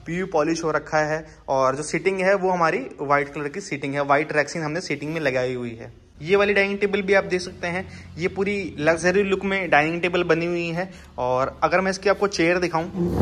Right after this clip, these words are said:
ये हमारी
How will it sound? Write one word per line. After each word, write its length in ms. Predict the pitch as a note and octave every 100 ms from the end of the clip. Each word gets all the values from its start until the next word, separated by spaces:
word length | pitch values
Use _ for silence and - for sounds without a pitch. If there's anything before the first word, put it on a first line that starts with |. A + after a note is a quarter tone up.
| - - - - D2+ D2+ D2+ - F#2 G2 F#2+ F#2+ - - -
ये 180 | D3 E3+
हमारी 400 | E3+ D#3 D3+ F#3